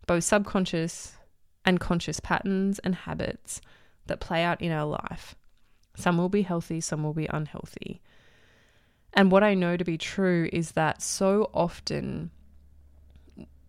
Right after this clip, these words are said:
people have these,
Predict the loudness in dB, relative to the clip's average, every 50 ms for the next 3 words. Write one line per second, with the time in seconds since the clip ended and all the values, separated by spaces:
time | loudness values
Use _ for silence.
0 | -20 -20 _ _ _ -10 -2 0 0 0 2 0 0 0 -2 -6 -4 -2 -2 0
1 | 2 2 0 0 -2 -4 -8 -14 -18 -20 _ _ _ _ -20 -20 _ _ _ _
2 | _ _ _ _ _ 0 2 2 4 2 0 -2 -4 -4 -6 -8 -8 -8 -10 -10